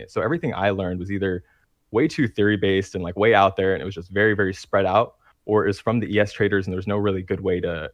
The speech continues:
translate it over. So there's a few subset of guys I've seen using it on crypto Twitter, but no one's really put together, okay, an actionable, here's what we do, what are the patterns, the nuances of Bitcoin,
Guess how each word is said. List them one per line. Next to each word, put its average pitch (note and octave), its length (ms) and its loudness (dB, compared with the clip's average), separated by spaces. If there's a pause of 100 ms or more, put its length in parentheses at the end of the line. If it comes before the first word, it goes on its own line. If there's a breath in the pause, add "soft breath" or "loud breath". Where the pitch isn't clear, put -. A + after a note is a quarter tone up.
translate G2 440 -4
it - 100 -10
over. G2+ 360 -6
So F#2+ 260 0
there's G#2 220 0
a D3+ 60 -2
few F3 320 -10
subset G#2 420 0
of F#2+ 80 -8
guys F2+ 260 -4
I've F2 80 -8
seen F#2 220 -10
using F#2+ 300 -6
it G2 200 -4
on F2+ 140 -8
crypto F2+ 260 -8
Twitter, A2+ 240 -4
but G2+ 120 -4
no F#2+ 120 -4
one's A2+ 240 -2
really G#2 200 0
put G2+ 200 -6
together, F#2 540 -2 (380)
okay, G2 200 0
an F2+ 60 -2
actionable, F#2+ 600 -2 (340 soft breath)
here's A#2+ 420 0
what G#2 160 2
we G2+ 120 -2
do, G2 260 2
what G2+ 140 2
are G2+ 40 2
the F#2 80 0
patterns, G2 460 2
the F#2 100 -8
nuances F#2+ 460 -2
of F#2 80 -8
Bitcoin, F2 480 -6